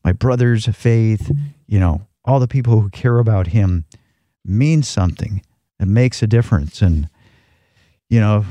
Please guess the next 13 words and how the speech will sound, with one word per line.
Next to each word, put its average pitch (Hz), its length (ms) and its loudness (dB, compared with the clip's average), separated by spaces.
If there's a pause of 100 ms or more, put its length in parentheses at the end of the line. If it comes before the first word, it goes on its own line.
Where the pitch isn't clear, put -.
(120)
it, 101 320 0
it, - 300 -10 (120)
we 120 200 -4
just 120 200 0
gotta 123 200 0
keep 127 220 -2 (260)
bringing 127 300 0
him 123 120 2
before 131 400 0
Jesus 131 460 0
in 98 120 2
prayer 143 540 0
and 82 260 -2